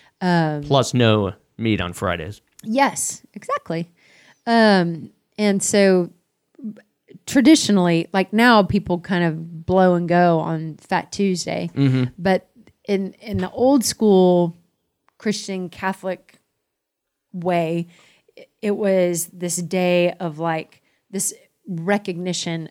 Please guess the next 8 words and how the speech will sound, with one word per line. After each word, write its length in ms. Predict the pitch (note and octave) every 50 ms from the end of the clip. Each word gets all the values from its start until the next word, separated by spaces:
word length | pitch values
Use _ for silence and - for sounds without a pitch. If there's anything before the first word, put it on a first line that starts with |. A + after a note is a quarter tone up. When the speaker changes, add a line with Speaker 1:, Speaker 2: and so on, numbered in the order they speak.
| _ -
Speaker 1:
of 160 | E3+ D#3+ D3+
your 120 | D#3 D#3 D3
sin. 420 | - - - D#3+ E3 E3 D#3 D3 _ _ _ _ _ _ _ _ _ _ _ _ _ _ _ _
And 180 | - F#3 F#3+ D#3+
so, 680 | - - F#3+ F#3 F3+ F3+ F3+ F3 F3 E3+ E3+ E3+ F3 - _ _
uh, 560 | - F3+ F3 E3+ E3 - - - - - - F3 F3 _ _ _ _ _ _ _ _ _ _ _ _ _ _ _ -
people 280 | G3+ G#3 - - F#3
would 160 | F3 F3+ F3+